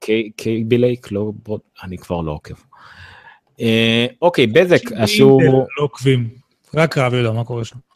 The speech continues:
Speaker 1: כבר יש מדליות. אה, בחץ וקשת.
Speaker 2: לנו?
Speaker 1: לא.
Speaker 2: אני עוקב
Speaker 1: יש
Speaker 2: אחרי
Speaker 1: כל
Speaker 2: גולף.
Speaker 1: אה, לא, יש פה, לא זוכר מישהו, יש כבר, חילקו כבר איזה,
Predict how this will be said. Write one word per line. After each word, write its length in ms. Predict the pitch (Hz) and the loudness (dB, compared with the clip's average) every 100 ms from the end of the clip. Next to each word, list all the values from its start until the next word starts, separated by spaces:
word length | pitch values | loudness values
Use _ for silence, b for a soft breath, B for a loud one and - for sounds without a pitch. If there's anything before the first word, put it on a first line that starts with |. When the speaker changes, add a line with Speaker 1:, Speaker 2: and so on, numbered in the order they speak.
| _ - | _ -8
Speaker 1:
כבר 180 | - 170 | -4 -2
יש 120 | 214 | -2
מדליות. 640 | 170 160 180 135 - - _ _ _ | -2 2 0 0 -4 -10 _ _ _
אה, 100 | 117 | -4
בחץ 300 | 101 - 123 | -4 -4 -4
וקשת. 480 | 107 110 107 - _ _ _ _ _ _ _ 135 | -4 -6 -8 -14 _ _ _ _ _ _ _ 0
Speaker 2:
לנו? 380 | 160 311 370 233 - _ _ _ _ | 2 2 0 -2 -10 _ _ _ _
Speaker 1:
לא. 220 | 123 85 - _ _ _ _ _ _ _ _ 131 | -8 -6 -8 _ _ _ _ _ _ _ _ -4
Speaker 2:
אני 100 | 143 | -2
עוקב 200 | 135 143 | -2 -4
Speaker 1:
יש 60 | |
Speaker 2:
אחרי 240 | 139 120 139 | -4 -2 -2
Speaker 1:
כל 60 | |
Speaker 2:
גולף. 420 | 127 135 120 - _ _ b b b b _ | 0 -2 -4 -12 _ _ b b b b _
Speaker 1:
אה, 200 | 95 90 - | -14 -14 -8
לא, 260 | 117 113 104 | -4 0 0
יש 80 | |
פה, 260 | - 101 90 | -2 -6 -6
לא 140 | 92 | -6
זוכר 200 | 87 - | -10 -10
מישהו, 260 | 87 - 87 | -12 -8 -4
יש 160 | 92 - | -4 0
כבר, 280 | 92 80 | -2 -2
חילקו 360 | - 117 - 165 | -4 -4 2 2
כבר 240 | 113 95 | 2 2
איזה, 220 | 90 82 | 0 -2